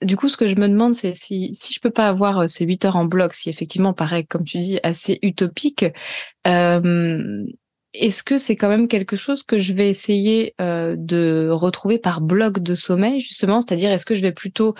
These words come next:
euh, réfléchir par, euh, essayer d'avoir, euh, je, je, je dis un peu des chiffres comme ça, hein, ne, t'hésites pas à me reprendre après, mais, euh, huit heures de sommeil pour vingt-quatre heures, ou alors, euh, je crois que je suis tombée l'autre fois sur, euh,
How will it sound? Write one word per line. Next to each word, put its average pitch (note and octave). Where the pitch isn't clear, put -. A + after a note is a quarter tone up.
euh, E3
réfléchir F#3
par, F#3
euh, F3
essayer E3+
d'avoir, F3
euh, D3+
je, D#3+
je, D#3+
je D#3+
dis E3
un D#3+
peu F#3
des E3+
chiffres -
comme E3
ça, -
hein, G3
ne, D#3
t'hésites D#3
pas F3
à E3
me D#3
reprendre F3+
après, D#3
mais, F3+
euh, E3
huit F3+
heures G3
de F3
sommeil F3
pour E3+
vingt-quatre F3
heures, A3+
ou E3+
alors, F#3
euh, D#3+
je D3+
crois F#3
que -
je -
suis F3
tombée F#3+
l'autre F3+
fois F#3+
sur, F3
euh, D#3